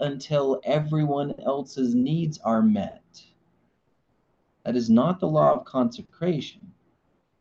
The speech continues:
The law of consecration, if you got a four-by-four foot piece of land and you grew the best ten carrots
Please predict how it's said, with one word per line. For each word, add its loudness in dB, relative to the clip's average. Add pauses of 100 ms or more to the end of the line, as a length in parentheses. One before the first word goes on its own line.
(320)
The -8
law 4
of 2
consecration, -4 (420)
if -4
you 2
got 4
a 2
four-by-four 0
foot -2
piece -2
of -2
land -2 (1300)
and 4
you 2
grew 0
the 2
best -6
ten -4
carrots -4